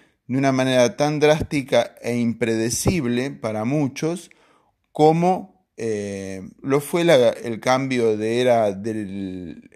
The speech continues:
el advenimiento del petróleo, del carbón, de la máquina a vapor. Solo que en sentido contrario, eh, nosotros estamos acostumbrados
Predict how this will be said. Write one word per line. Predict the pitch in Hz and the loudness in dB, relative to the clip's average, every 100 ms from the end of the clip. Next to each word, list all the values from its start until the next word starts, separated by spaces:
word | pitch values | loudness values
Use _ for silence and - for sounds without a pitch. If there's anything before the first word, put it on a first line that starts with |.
| - | -18
el | 101 98 | -14 -10
advenimiento | 92 101 104 110 113 139 143 110 90 110 107 | -6 -4 -4 -4 -4 -2 -2 -2 -2 0 0
del | 92 95 87 87 87 - | -2 -6 -6 -12 -14 -8
petróleo, | 98 - 117 117 117 139 | -6 0 4 4 4 0
del | 120 95 | -2 -4
carbón, | 104 98 107 120 | -4 -2 -2 -2
de | 127 | -4
la | 104 | -4
máquina | 101 110 - 107 101 | -2 -4 -4 -6 -4
a | |
vapor. | 101 107 110 127 98 95 _ _ _ - _ _ | -2 -2 2 2 2 -2 _ _ _ -20 _ _
Solo | - 165 175 | -2 2 4
que | 135 | 2
en | 135 | 0
sentido | 135 139 143 175 165 | -2 -4 -2 2 2
contrario, | 139 139 143 170 143 104 95 80 - _ - | 2 0 2 6 6 6 -4 -12 -18 _ -12
eh, | 104 98 92 90 - _ _ _ _ | -10 -10 -12 -16 -20 _ _ _ _
nosotros | - 110 127 113 120 | -14 -8 -6 -4 -6
estamos | 117 113 120 117 113 | -6 -4 -2 -2 -2
acostumbrados | 107 104 - 139 170 180 151 170 - | -2 -4 -6 -2 2 6 6 4 -4